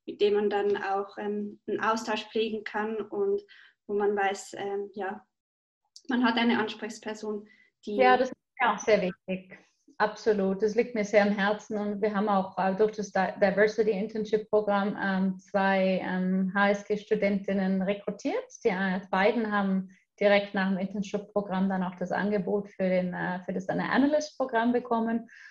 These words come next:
Speaker 2: Und da mache ich, st-, stelle ich ganz sicher, <laughs> sicher, dass, dass die in guten Händen sind und dass sie auch mit mir einen Ansprechpartner haben,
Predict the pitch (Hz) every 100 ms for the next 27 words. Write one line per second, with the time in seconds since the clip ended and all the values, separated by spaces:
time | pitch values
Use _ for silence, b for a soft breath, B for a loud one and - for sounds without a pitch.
0 | B B - 202 196 190 185 190 196 196
1 | 175 - - - 180 - 220 214 208 208
2 | 208 - 214 220 196 190 240 247 247 262
3 | 240 254 208 208 202 - 202 196 - 208
4 | 208 220 214 202 196 214 202 - 185 190
5 | 185 185 - 185 185 175 175 180 160 160
6 | - 185 185 185 180 190 185